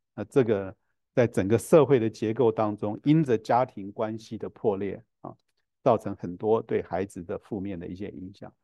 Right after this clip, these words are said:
而且现在呢，特别是又加上这些，这个有两个爸爸或是有两个妈妈在你的婚姻当中，就是他们甚至在书里面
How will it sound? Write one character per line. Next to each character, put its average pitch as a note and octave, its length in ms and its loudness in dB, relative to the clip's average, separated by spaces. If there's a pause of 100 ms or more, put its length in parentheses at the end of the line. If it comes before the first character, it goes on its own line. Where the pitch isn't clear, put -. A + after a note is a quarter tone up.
(300)
而 A#2 140 -4
且 A#2 140 -2
现 C3 300 2
在 A#2 220 4
呢， G2+ 140 -4
特 A#2+ 220 0
别 G2+ 180 -4
是 G#2+ 260 -10
又 G#2+ 140 0
加 G#2 240 0
上 G2 260 -4
这 G2 120 -4
些， F#2+ 280 -4
这 F#2+ 160 -6
个 F2+ 240 -8 (420)
有 G#2+ 180 -2
两 G#2 220 2
个 G#2 100 -2
爸 B2 200 6
爸 F#2+ 260 0
或 A2 180 -6
是 - 140 -8
有 G#2+ 60 -2
两 G#2 220 -2
个 G2 80 -8
妈 A2 220 -2
妈 A#2 180 -2
在 A#2 180 -6
你 F#2 120 -8
的 F2+ 100 -10
婚 G#2+ 200 -8
姻 G#2 200 -6
当 G2+ 240 -6
中， G#2 260 -8
就 G#2 120 -10
是 F#2+ 100 -10
他 G#2+ 140 -10
们 G#2 100 -6
甚 G#2+ 200 -4
至 G2 80 -10
在 G2+ 140 -2
书 A2 220 -4
里 F#2 120 -4
面 F#2+ 220 -6